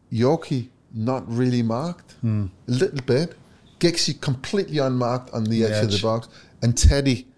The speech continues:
Speaker 1: unmarked up from a run,
Speaker 2: Yeah.
Speaker 1: which was unusual. A little run to the front post,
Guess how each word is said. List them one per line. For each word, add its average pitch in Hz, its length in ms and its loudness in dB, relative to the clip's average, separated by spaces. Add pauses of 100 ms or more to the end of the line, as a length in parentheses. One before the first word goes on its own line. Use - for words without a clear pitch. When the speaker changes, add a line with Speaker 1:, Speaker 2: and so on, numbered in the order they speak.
(260)
Speaker 1:
unmarked 117 600 2
up 98 140 -8 (180)
from 127 260 0
a 110 80 2
run, 110 420 2 (120)
Speaker 2:
Yeah. 113 120 0
Speaker 1:
which - 160 0
was 104 120 0
unusual. 110 520 0 (320)
A - 100 -2
little 143 320 2
run 127 320 2
to 120 120 -4
the 110 100 -2
front 113 300 0
post, 123 400 0